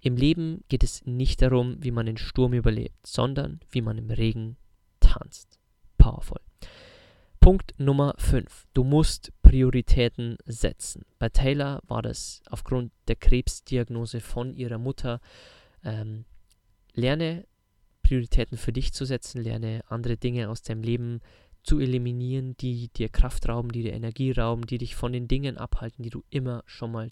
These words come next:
tun wolltest. Punkt Nummer sechs. Und den Punkt kannst du dir auch ziemlich fett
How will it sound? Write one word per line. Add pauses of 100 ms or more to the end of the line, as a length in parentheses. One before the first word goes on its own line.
(140)
tun
wolltest. (920)
Punkt
Nummer
sechs.
Und (240)
den
Punkt
kannst
du
dir
auch
ziemlich
fett